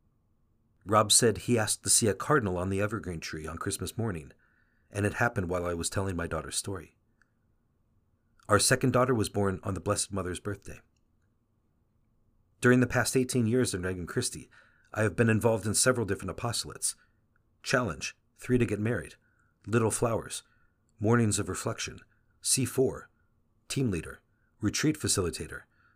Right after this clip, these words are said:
and now Section Director. My time doing apostolate work,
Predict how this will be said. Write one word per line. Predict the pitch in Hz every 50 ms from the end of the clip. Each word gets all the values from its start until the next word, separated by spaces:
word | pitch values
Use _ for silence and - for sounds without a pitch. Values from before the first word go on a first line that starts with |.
| _ _ _ -
and | - 101
now | 110 117 113 95 80 69
Section | - - - 117 - - 101
Director. | 82 80 76 - - - - - - _ _ _ _ _ _ _ _ _ _ _ _ _ _ _ _ _ _ _ _ _ _ _ _ -
My | 104 110 110
time | - - 135 147 123
doing | 123 117 104 90
apostolate | - - 135 127 - - 101 85 -
work, | - - - - -